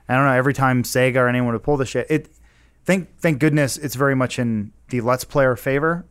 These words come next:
Um, I'm really glad, I'm very fortunate, uh, or, um, I'm always happy that game companies take the stand of,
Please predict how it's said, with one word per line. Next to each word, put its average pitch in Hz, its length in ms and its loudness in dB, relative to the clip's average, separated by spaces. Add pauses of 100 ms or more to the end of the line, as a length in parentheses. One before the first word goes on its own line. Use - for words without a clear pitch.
Um, 123 180 0
I'm 123 180 -4
really 123 180 2
glad, 117 440 0
I'm 123 180 -2
very 117 200 0
fortunate, 120 500 -4 (340)
uh, 123 40 -2
or, 113 480 0
um, 107 400 -4 (720)
I'm 139 80 2
always 139 140 2
happy 135 240 2
that 117 100 0
game 117 180 -2
companies 107 500 -6 (840)
take 135 240 -4
the 127 60 -4
stand 117 380 -2
of, 104 240 -4